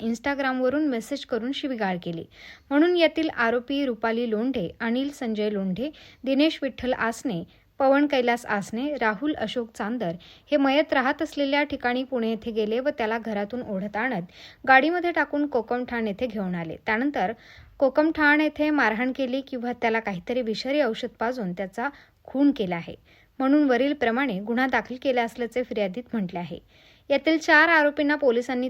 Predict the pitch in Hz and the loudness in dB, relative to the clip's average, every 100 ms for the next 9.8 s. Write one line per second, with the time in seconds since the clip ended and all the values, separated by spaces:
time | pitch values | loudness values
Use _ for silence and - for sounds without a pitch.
0 | 247 202 202 226 240 233 233 254 254 254 | -2 0 0 -2 -2 -2 -4 -4 -4 -4
1 | 240 196 214 226 262 180 240 226 262 269 | -6 -6 -6 -4 -4 -4 -4 -2 -2 0
2 | 285 277 240 285 294 269 269 262 254 247 | -2 -2 -4 -2 0 0 -4 -8 -6 -2
3 | 254 247 220 220 247 285 - _ _ _ | -2 -2 -4 -4 -4 -8 -14 _ _ _
4 | _ _ _ _ - 247 254 254 - 262 | _ _ _ _ -4 2 2 2 -2 -2
5 | 254 220 220 285 285 175 208 226 254 269 | 0 -2 0 -2 -2 -2 -2 -2 0 -2
6 | - 262 269 294 254 233 240 - 214 262 | 2 0 2 0 0 -2 -6 -16 -4 -2
7 | 269 269 269 - 240 247 196 196 226 240 | 0 -2 -4 -2 -4 -2 -2 -4 -2 0
8 | 254 302 311 262 254 302 311 277 277 277 | 2 2 0 2 0 0 0 0 0 -2
9 | 269 233 220 208 240 208 262 302 | 0 -2 -2 -4 -8 -6 -2 -2